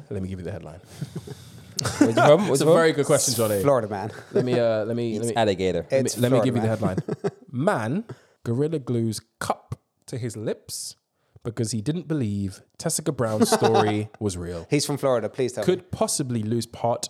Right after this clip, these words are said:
Speaker 1: of his top
Speaker 3: Where's he
Speaker 1: lip.
Speaker 3: from? Where's
Speaker 2: And
Speaker 3: he
Speaker 2: it was
Speaker 3: from? Where's
Speaker 2: definitely,
Speaker 3: he
Speaker 2: it was
Speaker 3: from?
Speaker 2: definitely the capital.
Speaker 1: Newsweek reports.
Speaker 3: If he's a
Speaker 1: Len-
Speaker 3: gringo, if he's a gringo, he hasn't got a top lip to lose anyway.
Speaker 1: Len Martin glued a paper cup to his lips to
Speaker 3: Where's
Speaker 1: prove
Speaker 3: he from? I probably don't care about the rest of the story. I just need to know where he's
Speaker 1: I
Speaker 3: from.
Speaker 1: don't know where he's from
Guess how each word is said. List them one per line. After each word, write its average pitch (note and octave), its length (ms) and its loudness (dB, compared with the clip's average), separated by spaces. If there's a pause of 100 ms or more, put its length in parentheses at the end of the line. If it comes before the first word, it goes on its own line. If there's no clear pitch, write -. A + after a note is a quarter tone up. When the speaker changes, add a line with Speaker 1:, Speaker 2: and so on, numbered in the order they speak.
(160)
Speaker 1:
of A2+ 140 -2
his G#2+ 180 -6
top - 280 -6
Speaker 3:
Where's C3+ 200 4
he C#3 60 -6
Speaker 1:
lip. - 60 -4
Speaker 3:
from? A2 220 -2
Where's B2 120 0
Speaker 2:
And G#2+ 60 4
Speaker 3:
he - 0 -
Speaker 2:
it - 0 -
was G2+ 60 2
Speaker 3:
from? B2+ 80 0
Where's A#2+ 80 4
Speaker 2:
definitely, B2 140 -2
Speaker 3:
he A#2 60 -2
Speaker 2:
it A#2 40 4
was G#2+ 100 2
Speaker 3:
from? G#2+ 60 -4
Speaker 2:
definitely B2+ 220 0
the - 40 -6
capital. F#2 400 -2
Speaker 1:
Newsweek G3+ 500 0
reports. D3+ 480 0
Speaker 3:
If D3 60 4
he's D#3+ 120 0
a A#2 40 0
Speaker 1:
Len- D#3 200 4
Speaker 3:
gringo, C3 220 2
if D#3 100 0
he's F#3+ 120 0
a - 20 -2
gringo, E3 220 2
he B2+ 80 2
hasn't C3 160 -2
got B2 80 2
a - 100 -6
top B2 140 -2
lip A2+ 140 -6
to A2+ 100 -8
lose G#2+ 160 -4
anyway. A2 320 -2 (260)
Speaker 1:
Len E3+ 320 0
Martin D#3+ 560 -2 (300)
glued A#2+ 260 0
a G#2+ 60 -2
paper F#3+ 320 -4
cup - 240 -4
to A#2+ 100 -10
his G2+ 160 -6
lips G#2 240 -8
to - 80 -8
Speaker 3:
Where's B2+ 160 2
Speaker 1:
prove D3 120 2
Speaker 3:
he A#2 40 0
from? A2+ 220 0 (160)
I - 20 -8
probably C3+ 200 -4
don't C3 140 -2
care B2+ 80 -2
about A#2 100 -2
the A#2 80 -6
rest A#2 120 -6
of A2+ 60 -12
the - 40 -10
story. A2 260 -4
I - 20 -2
just G2+ 140 -8
need A2 100 -6
to G#2+ 60 -10
know A2 80 -6
where G#2 80 -2
he's G#2 80 -4
Speaker 1:
I - 20 -2
Speaker 3:
from. C3 100 0
Speaker 1:
don't D#3 80 -2
know G#3+ 120 2
where A#3 120 2
he's E3 140 0
from G2 400 -4